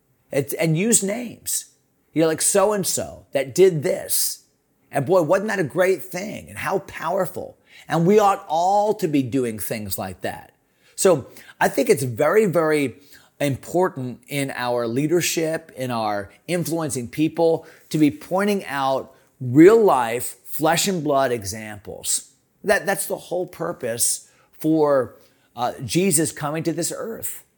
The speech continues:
that God would reveal himself to us by becoming us, so that we can understand God. He's the express image of his person, the Bible says. He's the logos,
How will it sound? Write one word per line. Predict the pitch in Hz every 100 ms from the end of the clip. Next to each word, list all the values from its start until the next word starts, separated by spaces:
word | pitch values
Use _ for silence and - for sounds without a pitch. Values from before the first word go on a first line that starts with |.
| _
that | 160 143 123
God | 147 151 180 156
would | 160 131
reveal | 143 113 120 185 214 175
himself | 160 139 - 139 113 110 113 - _ _ -
to | - 208 -
us | 120 107 113 - - - _ _ _
by | 110 92 160 160 165 165 147
becoming | 117 165 - 165 180 170 151
us, | - 85 - - - - _ _ _ _ _
so | - 190
that | 160 165 - - - _ 135
we | 196
can | 202 180
understand | 160 165 151 - 170 208 202 143
God. | 113 92 78 - - -
He's | 202 214 151
the | 196
express | - - 202 180 - -
image | 190 185 147
of | 139
his | 139
person, | - - 180 - 143
the | 127
Bible | 113 107 110
says. | - 98 -
He's | 185 196
the | -
logos, | 160 147 139 185 165 131 107 - - -